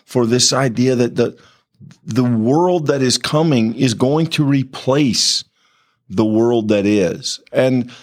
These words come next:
th-, that's a significant part of this kind of language, these kind of texts. Um, we ha-, I think we have to read these. I, I,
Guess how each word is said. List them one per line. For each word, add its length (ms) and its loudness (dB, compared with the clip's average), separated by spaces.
th-, 220 -2
that's 360 -2
a 80 2
significant 1000 -2
part 320 0
of 340 -4
this 200 0
kind 360 0
of 100 -4
language, 720 0
these 340 0
kind 360 -4
of 180 -8
texts. 640 -6
Um, 400 0
we 140 2
ha-, 200 0
I 100 0
think 300 -2
we 100 2
have 180 0
to 100 -2
read 440 -2
these. 360 2
I, 180 -2
I, 140 0